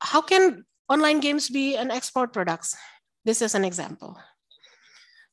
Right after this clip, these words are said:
When you play games and you download the game, it's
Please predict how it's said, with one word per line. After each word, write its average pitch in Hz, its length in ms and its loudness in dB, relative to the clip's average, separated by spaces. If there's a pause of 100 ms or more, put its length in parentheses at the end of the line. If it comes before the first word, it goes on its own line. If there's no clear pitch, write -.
When 220 160 0
you 294 100 0
play 269 240 2
games 180 520 -2 (240)
and 196 200 -2
you 190 80 -2
download 214 400 4
the 180 60 -6
game, 170 380 -6
it's 190 380 -2